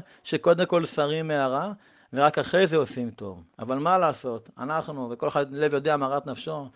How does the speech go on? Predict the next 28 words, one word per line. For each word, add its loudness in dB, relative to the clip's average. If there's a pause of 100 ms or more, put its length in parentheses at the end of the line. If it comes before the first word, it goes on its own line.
(320)
אם -2
אנחנו 2
נהיה 0
עסוקים -2
כל 0
היום, 2
נגיע -2
למצב -2
של -6
סור -6
מרע, 0 (240)
מי 4
יכול 6
להגיד 6
שהוא -2
כבר 0
ניקה 2
את -2
הכל? 0
שהכל 0
סטרילי, -2
שהכל -2
נקי, -4
בלי -4
שום -2
חשש -2
של -4
נגיעות, 0